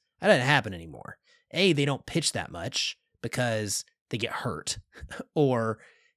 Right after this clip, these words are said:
they get stretched out and, and they, they kinda make a, let 'em take days off or whatever because they're throwing harder and harder and harder. But there's just used to be an unhealthy obsession with wins. And that was, like, an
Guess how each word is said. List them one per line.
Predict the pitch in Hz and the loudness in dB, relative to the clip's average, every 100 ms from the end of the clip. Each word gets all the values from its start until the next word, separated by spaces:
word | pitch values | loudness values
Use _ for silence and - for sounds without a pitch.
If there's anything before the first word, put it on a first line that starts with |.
| _ | _
they | 143 143 | -2 0
get | 127 - | 0 -2
stretched | - - 139 - - | -2 0 0 0 -2
out | 123 113 110 | 0 0 -2
and, | 120 110 | -6 -10
and | 117 110 | -10 -8
they, | 98 98 - | -10 -12 -14
they | 98 | -10
kinda | - 107 98 | -6 -6 -6
make | 123 120 | -2 -2
a, | 123 | -2
let | 113 | -4
'em | 107 | -4
take | 110 95 | -8 -6
days | 110 101 | -6 -4
off | 107 110 107 | -4 -4 -4
or | 113 | -6
whatever | 101 98 95 98 104 _ _ - | -6 -6 -6 -8 -10 _ _ -10
because | - 120 | -2 -2
they're | 107 | -2
throwing | - 123 123 127 113 95 | -4 0 4 4 0 -6
harder | - - 120 107 101 | -8 -4 -2 0 -4
and | 95 101 | -6 -10
harder | - 104 92 87 - | -8 -8 -8 -10 -12
and | 95 | -16
harder. | - 123 120 73 73 - _ _ _ _ _ - | -2 0 0 -4 -14 -18 _ _ _ _ _ -12
But | 120 151 131 - _ _ _ _ - | 2 2 2 -6 _ _ _ _ 2
there's | 147 143 | 4 4
just | 165 151 - _ _ _ _ _ | 4 0 -4 _ _ _ _ _
used | 160 127 170 | 0 6 6
to | - | 6
be | 147 | 4
an | 135 | 2
unhealthy | 123 123 123 123 | 0 -2 0 2
obsession | 120 - 110 104 107 | 0 0 -2 -2 -4
with | 95 - | -8 -4
wins. | 214 160 - - - - _ _ | -2 -2 -4 -6 -6 -6 _ _
And | 139 123 117 113 104 - _ _ _ _ | 0 2 2 -2 -6 -12 _ _ _ _
that | 127 127 143 | 0 2 2
was, | 135 | 2
like, | 123 | 0
an | 117 | -2